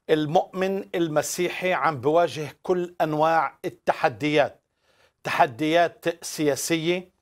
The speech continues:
تحديات دينية، تحديات أخلاقية، وتحديات اجتماعية أيضًا.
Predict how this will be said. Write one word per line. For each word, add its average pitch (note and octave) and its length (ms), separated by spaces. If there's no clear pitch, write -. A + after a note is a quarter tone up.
تحديات E3+ 840
دينية، D#3 760
تحديات E3 760
أخلاقية، E3 1000
وتحديات D3+ 1040
اجتماعية D3+ 1160
أيضًا. A#2+ 340